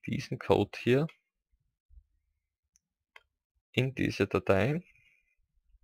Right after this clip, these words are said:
und speichern. Und speichern diese Datei unter dem Namen Server Start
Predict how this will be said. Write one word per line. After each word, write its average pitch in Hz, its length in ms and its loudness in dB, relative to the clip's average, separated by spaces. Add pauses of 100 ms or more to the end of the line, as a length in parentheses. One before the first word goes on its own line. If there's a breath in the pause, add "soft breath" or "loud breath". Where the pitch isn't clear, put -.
(1400)
und 104 200 -6
speichern. 135 760 2 (2500 soft breath)
Und - 120 -14
speichern - 500 0
diese 117 320 -4
Datei 113 340 2
unter 110 260 -4
dem 104 220 -2
Namen 98 600 0 (1300)
Server - 480 -4
Start - 640 -4